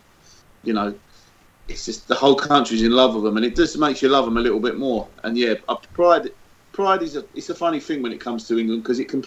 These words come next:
it can quickly dissipate. If we have a couple of bad results in the Nations League, Croatia and Spain in the autumn, then the interest will start to wane again. But I just, I really hope that people stay with it,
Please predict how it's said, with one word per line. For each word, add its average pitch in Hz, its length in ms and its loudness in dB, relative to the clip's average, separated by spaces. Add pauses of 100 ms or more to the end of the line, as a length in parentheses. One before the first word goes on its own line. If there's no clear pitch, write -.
(100)
it 135 140 -2
can 139 240 -2
quickly 135 400 2
dissipate. 104 540 -4 (460)
If - 120 -10
we 170 120 8
have 151 120 6
a 131 60 4
couple 131 240 2
of 113 60 -4
bad 127 200 6
results 120 400 0
in 120 60 -2
the 120 80 -2
Nations 120 440 -2
League, 110 300 -2 (540)
Croatia 120 540 0
and 110 120 -4
Spain 117 380 0
in 110 100 0
the 113 100 2
autumn, 113 280 0
then 113 320 -4 (160)
the 120 120 0
interest 135 520 0
will 117 80 -4
start 113 320 0
to 117 80 0
wane 123 280 0
again. 101 300 -4
But 107 220 -2
I - 40 -12
just, - 220 -14
I 135 80 0
really 156 220 6
hope 135 160 4
that - 100 -12
people - 240 -4
stay 120 300 -2
with 113 160 -2
it, 101 160 -4